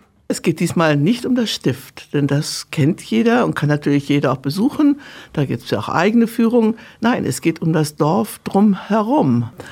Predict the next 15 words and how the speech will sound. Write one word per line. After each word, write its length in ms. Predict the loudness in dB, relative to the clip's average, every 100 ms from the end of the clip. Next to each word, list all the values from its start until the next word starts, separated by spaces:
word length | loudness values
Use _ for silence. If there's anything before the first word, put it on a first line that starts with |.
| -20 0
Interessant 500 | 2 2 2 2 4
ist 180 | 2
die 100 | 0
Geschichte, 640 | 0 2 2 0 2 4 6
wie 160 | 4 4
Julchen 580 | 4 4 4 4 4
nach 160 | 4 2
Fischbeck 540 | 2 2 2 2 0
kam 320 | 2 2 4 2
und 140 | 4
wer 340 | 4 4 2 -4 -12 -2
oder 260 | 2 2
was 300 | 2 -2 0
Julchen 480 | 2 2 2 2 2
ist. 400 | 2 2 0 -6